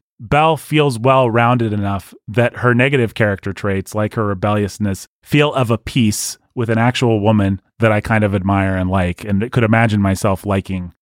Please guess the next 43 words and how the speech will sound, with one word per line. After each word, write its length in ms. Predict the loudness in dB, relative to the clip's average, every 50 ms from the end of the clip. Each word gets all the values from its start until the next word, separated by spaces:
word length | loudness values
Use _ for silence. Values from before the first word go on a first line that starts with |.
| _ -4
in 100 | -2 0
real 180 | 0 0 0 -2
life. 420 | -4 -6 -8 -10 -12 -16 -20 _ _ _ _ _ -2
I, 60 | 0
I'm 180 | 2 4 4 4
not 200 | 4 2 2 2
having 280 | 0 0 2 2 0 0
to 60 | 2
make 280 | 2 2 2 0 0 -2
the 80 | -6 -2
cognitive 560 | 0 0 0 0 0 0 0 2 0 0 2
leap 280 | 2 2 2 2 0 -4
of, 200 | -4 -4 -4 -2
"Oh, 240 | 0 2 2 2 0 0
Ariel 400 | 2 2 4 4 4 2 0 0
would 160 | -2 -4 -6 -6
be 140 | -8 -8 -6
awful 500 | -4 -2 -2 -2 -2 -4 -6 -6 -6 _ _ _ _ _ -4
to 80 | -4
put 200 | -2 0 2 2
up 200 | 2 0 _ 0
with, 280 | 0 0 0 -2 -4 -6
actually, 600 | -6 -4 -6 -6 -4 -4 -2 -2 -2 -2 -4 -2 -2
but 180 | -2 -2 -2 -6
I'm 80 | -6
supposed 280 | -6 -2 0 -2 0 0
to 80 | -2
like 220 | 0 0 0 -2 -2
her 120 | -4 -4
because 300 | -4 -6 -4 -4 -2 -2
the 80 | 0 0
movie 460 | 0 2 0 0 0 -2 -2 -4 -8 _ _ _ -4
tells 320 | -4 -2 -2 -4 -8 -8
me 240 | -10 -8 -8 -10 -12 _ _ -8
that 100 | -6 -6
I 80 | -4 -6
have 240 | -6 -6 -8 -8 -10 -14
to." 180 | -16 -16 -16 -20 _ _ -2
This 160 | -2 -2 0
movie 300 | 0 -2 0 2 2 2
is 140 | 2 2 2
like, 300 | 2 2 2 2 -2 -2
well, 440 | 0 2 4 4 4 4 4 2